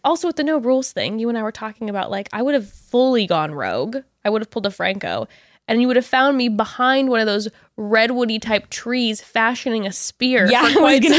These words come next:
Speaker 1: some
Speaker 2: say,
Speaker 1: time. <laughs>
Speaker 2: you would have been, like, g-, grabbing little, like, you would have been grabbing, like, pine needles and crushing them up and, like, throwing them in people's eyes.
Speaker 1: <laughs> Straight up. I would have gone behind
Speaker 2: You're
Speaker 1: a
Speaker 2: like
Speaker 1: tree for,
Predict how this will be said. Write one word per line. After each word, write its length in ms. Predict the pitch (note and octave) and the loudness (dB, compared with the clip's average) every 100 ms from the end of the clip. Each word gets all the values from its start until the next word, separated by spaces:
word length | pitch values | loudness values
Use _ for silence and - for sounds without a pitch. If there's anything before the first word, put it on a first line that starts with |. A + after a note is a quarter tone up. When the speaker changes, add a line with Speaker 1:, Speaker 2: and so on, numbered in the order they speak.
| - | 4
Speaker 1:
some 120 | C#4 | 2
Speaker 2:
say, 160 | A#3+ | 2
Speaker 1:
time. 300 | - A4 B3+ - | 0 -4 -6 0
<laughs> 20 | |
Speaker 2:
you 160 | B3 | 2
would 280 | C4 A#3 D#4+ | 4 4 6
have 180 | C4+ G3+ | 6 4
been, 220 | A#3+ A3+ | 2 4
like, 240 | A3 G3+ F3+ - | 2 2 2 2
g-, 100 | G#3+ | 2
grabbing 540 | G3+ G3 G3+ G3 G#3 | 4 4 2 2 2
little, 320 | G3+ G3+ G3 | 2 2 4
like, 220 | F#3+ F3+ - - - | 4 2 0 -14 -2
you 60 | A3+ | 0
would 100 | A#3 | 4
have 40 | |
been 140 | C4 | 4
grabbing, 300 | A3 G3 G3+ | 4 2 2
like, 180 | F#3 - | 0 -2
pine 260 | - F3+ F3+ | -2 2 2
needles 240 | E3+ D#3 | 4 2
and 80 | E3+ | 0
crushing 360 | - E3+ F#3+ F3 | 0 -2 0 0
them 100 | E3+ | 2
up 160 | D#3 | 0
and, 80 | D#3 | 0
like, 180 | D#3 D3+ | -4 -2
throwing 280 | E3 D3+ D#3 | 0 2 2
them 80 | D3+ | 0
in 100 | D3+ | -2
people's 320 | D#3 D#3+ D#3 - | -2 -4 -4 -2
eyes. 560 | B2+ B2 G#2 A2 F3 - | 0 2 0 -2 -6 -8
Speaker 1:
<laughs> 100 | - | -6
Straight 500 | C#5 - - - B4 - | -4 -4 -4 -4 -4 -4
up. 100 | G4+ - | -8 -2
I 400 | - - C#5+ C5+ | 2 2 2 2
would 100 | A#4 C#5 | 2 0
have 100 | A4 A4 | 0 0
gone 280 | A#4 - G#4 | 0 0 -2
behind 200 | F4+ E4+ | 0 0
Speaker 2:
You're 100 | G#3+ | 0
Speaker 1:
a 40 | |
Speaker 2:
like 60 | G#3 | 0
Speaker 1:
tree 300 | F#4+ D#4 F4+ | -2 0 2
for, 840 | B4+ C5+ B4+ - B4+ A#4+ C#5 A#4 | 2 2 2 2 4 4 2 0